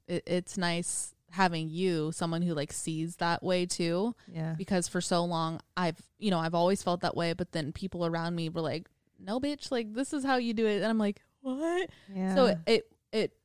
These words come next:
Speaker 1: turned to, like, my self-worth that I can't see my job that way. I must not be made for this job.
Speaker 2: Mm.
Speaker 1: And I struggled with that for years too. But I feel like I'm, f-, you know, it's kinda crazy to say six years down the line, but I'm finally to a point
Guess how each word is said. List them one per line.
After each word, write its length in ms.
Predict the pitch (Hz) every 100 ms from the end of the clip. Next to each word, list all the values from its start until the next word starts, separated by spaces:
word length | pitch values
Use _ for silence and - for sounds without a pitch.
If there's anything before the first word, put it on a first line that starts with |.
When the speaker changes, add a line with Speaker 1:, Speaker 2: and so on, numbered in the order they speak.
| _
Speaker 1:
turned 340 | - 247 233 233
to, 60 | 233
like, 200 | 190 196
my 100 | 196
self-worth 1000 | 202 180 - 175 233 190 170 - - _ 208
that 300 | 202 185 - -
I 140 | 208
can't 320 | 233 269 233 -
see 160 | 220
my 180 | 208 190
job 280 | 180 170 190
that 180 | 214 233
way. 240 | 254 262
I 180 | - 190
must 280 | 208 190 -
not 200 | 170 -
be 260 | 175 165 -
made 240 | 165 156
for 120 | -
this 180 | - -
job. 320 | - 185 - 185 - 240 208
Speaker 2:
Mm. 460 | 170 160 151 147 147
Speaker 1:
And 140 | 208
I 100 | 220
struggled 340 | - 202 190 180
with 140 | 175
that 260 | 220 285 -
for 100 | 180
years 340 | 170 156 -
too. 320 | - 277 185 170
But 100 | 196
I 80 | 196
feel 200 | - 233
like 160 | 226
I'm, 180 | 214 208 - - - -
f-, 60 | 180
you 160 | 185
know, 340 | 190 196 170 -
it's 200 | 190 -
kinda 200 | - 190
crazy 240 | 180 214 175
to 60 |
say 200 | 175 190
six 380 | 170 - 180 -
years 140 | 175 165
down 120 | 156
the 60 | 165
line, 240 | 185 160
but 120 | 180
I'm 120 | 185
finally 600 | 185 - 233 247 269 254 247
to 160 | 262
a 80 | 208
point 460 | - 233 180 147